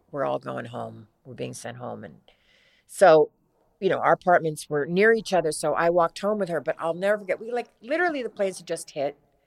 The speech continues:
We're walking down the street, and Kristen says to me, I go, "Oh my God, this is just so frightening." And people are running. It's sort of like King Kong, like,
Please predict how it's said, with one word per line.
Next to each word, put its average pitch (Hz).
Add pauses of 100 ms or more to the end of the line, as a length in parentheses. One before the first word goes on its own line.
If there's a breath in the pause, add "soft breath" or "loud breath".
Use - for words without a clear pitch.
(520)
We're 160
walking 220
down 196
the 185
street, 143 (100)
and 156 (1400 soft breath)
Kristen 175
says 170
to -
me, 160
I 160
go, 156 (100)
"Oh 180
my 185
God, 170
this -
is -
just -
so 175
frightening." 170
And 175
people 320
are 208
running. 196
It's 170
sort 294
of 294
like 233 (100)
King 190
Kong, 170
like, 156